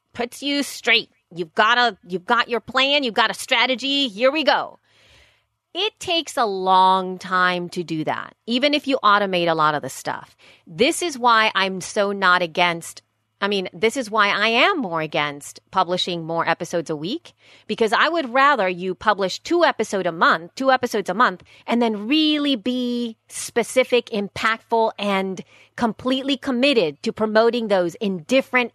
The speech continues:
interesting ways the other weeks that are your off weeks,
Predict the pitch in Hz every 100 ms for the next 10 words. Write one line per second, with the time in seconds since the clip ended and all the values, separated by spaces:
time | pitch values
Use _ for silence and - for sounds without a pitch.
0 | _ - 247 240 240 - 226 202 202 185
1 | 156 147 147 _ _ - 226 220 226 208
2 | 190 180 - _ - 185 185 - - -
3 | 170 165 165 160 165 160 151 - 147 -
4 | -